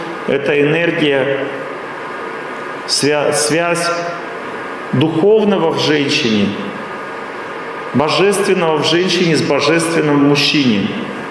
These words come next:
Понимаете, а божественное в мужчине никогда не в-, возникнет без божественного в женщине. Мужчина сам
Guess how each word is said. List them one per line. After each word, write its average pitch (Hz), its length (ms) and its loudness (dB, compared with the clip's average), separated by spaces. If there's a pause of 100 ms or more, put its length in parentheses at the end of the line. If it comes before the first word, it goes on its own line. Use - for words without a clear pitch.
(1040)
Понимаете, 156 400 2
а 147 40 0
божественное 170 680 2
в 147 120 0
мужчине 165 600 2 (920)
никогда 185 640 2
не 170 200 2
в-, 131 800 -2
возникнет 156 640 2 (220)
без 160 280 4
божественного 143 840 2
в 117 60 0
женщине. 117 800 2 (880)
Мужчина 180 540 4
сам 185 500 2